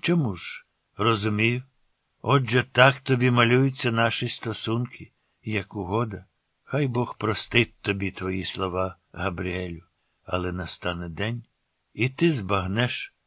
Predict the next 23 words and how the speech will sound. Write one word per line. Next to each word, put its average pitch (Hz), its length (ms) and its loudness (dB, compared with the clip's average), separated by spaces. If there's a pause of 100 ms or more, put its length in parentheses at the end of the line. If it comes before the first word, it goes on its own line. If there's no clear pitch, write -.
(360)
якої 147 400 4
помилки 113 600 4
припустився. - 880 -8 (560)
Ти 190 140 4
завжди 92 480 2
так 95 260 -2
казав. 95 460 -2 (420)
Скільки 185 720 4
себе 131 360 6
пам'ятаю, 113 880 4 (580)
пророкуєш 165 840 8
мені 110 300 0
отой 101 340 -2
день. 90 400 -4 (500)
Усе 170 400 6
було 151 360 8
б, 147 60 0
можливо, 131 560 6
інакше, 127 800 4 (520)
якби 107 540 4
ти 117 220 0
не 104 180 2
вірив 101 420 0